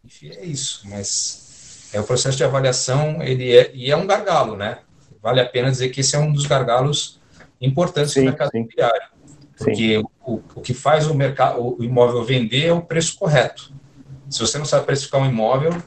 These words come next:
Speaker 1: você muito provavelmente vai ficar com esse imóvel parado por um bom tempo.
Speaker 2: E falando na figura do corretor de imóveis, né? Não poderia deixar de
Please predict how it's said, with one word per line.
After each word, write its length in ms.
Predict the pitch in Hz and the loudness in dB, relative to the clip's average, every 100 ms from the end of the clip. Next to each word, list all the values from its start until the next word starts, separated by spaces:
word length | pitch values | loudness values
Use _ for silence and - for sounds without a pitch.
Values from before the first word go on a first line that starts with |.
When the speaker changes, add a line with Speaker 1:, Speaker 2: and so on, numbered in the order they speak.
| - - | -12 -6
Speaker 1:
você 240 | - 120 | -2 0
muito 180 | 127 147 | -2 0
provavelmente 560 | 113 113 127 135 165 147 | 0 2 0 0 -2 0
vai 180 | 131 | 0
ficar 220 | 131 127 127 | 0 -2 0
com 80 | |
esse 140 | - - | 0 0
imóvel 440 | 110 117 127 139 | 2 2 2 0
parado 460 | 139 127 110 120 - | 0 2 2 0 -2
por 120 | 127 | -4
um 60 | 123 | 0
bom 260 | 117 - | 0 0
tempo. 500 | - - - - - - _ _ _ _ _ _ 151 | -4 -6 -4 -4 -4 -8 _ _ _ _ _ _ -10
Speaker 2:
E 120 | 147 | -2
falando 360 | 175 190 196 | 2 2 2
na 80 | 185 | 0
figura 380 | 170 175 160 185 | -2 -2 0 -2
do 60 | 151 | 0
corretor 400 | 165 147 151 143 | 2 2 2 0
de 100 | 139 | 0
imóveis, 440 | 120 110 98 98 | 0 0 -2 -4
né? 220 | 101 107 107 | -4 -4 -4
Não 120 | 107 | -2
poderia 520 | - 110 110 120 107 - _ - | 0 0 0 0 -2 -8 _ -8
deixar 460 | 104 107 - 117 | -4 -2 2 2
de 260 | 107 107 | 0 -6